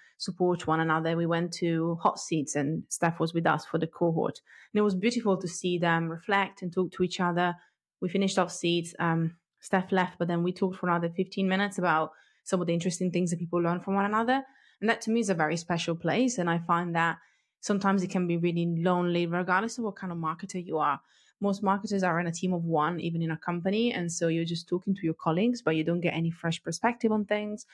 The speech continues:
If you're a freelancer, even less so. Part of me was like, "What would I actually enjoy spending more time on for the community to actually bring more value?" Aside from the fact that we have templates and we have courses, which is great. And you can literally just have,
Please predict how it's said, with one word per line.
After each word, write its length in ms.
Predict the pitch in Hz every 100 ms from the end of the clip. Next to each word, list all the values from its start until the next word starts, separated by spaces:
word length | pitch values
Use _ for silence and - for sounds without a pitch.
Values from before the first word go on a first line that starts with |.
| - _ 185
If 100 | 175
you're 80 | 160
a 60 |
freelancer, 560 | - 185 180 175 170 151
even 220 | 139 131
less 260 | 143 175 -
so. 320 | 185 180 175 - - _ _ _ _
Part 220 | 208 190
of 60 | 208
me 120 | 226
was 220 | 208 185
like, 240 | 185 175 170
"What 220 | 202 208
would 120 | 254
I 80 | 254 202
actually 300 | 185 185 175
enjoy 480 | 175 165 170 170
spending 420 | 170 - 175 160 160
more 160 | 156
time 320 | 156 170 160
on 280 | 143 135 151 - _ _ _ _
for 220 | - 175
the 80 | 160
community 640 | - 156 156 143 - 165
to 120 | 160
actually 300 | 160 151 175
bring 300 | 170 160 160
more 160 | 160 151
value?" 420 | 175 214 202 175 175 - -
Aside 380 | 214 - 254 247
from 280 | 247 196 196
the 60 |
fact 260 | 180 180 -
that 60 | 185
we 100 | 180
have 180 | 185 185
templates 420 | 165 165 160 -
and 100 | 170
we 100 | 165
have 140 | 170
courses, 340 | 170 185 180 160
which 160 | 156
is 100 | 160
great. 360 | - 175 180 156
And 120 | 160
you 60 | 160
can 140 | 180
literally 280 | 180 190 214
just 320 | 160 151 - _ _ _ -
have, 280 | 165 160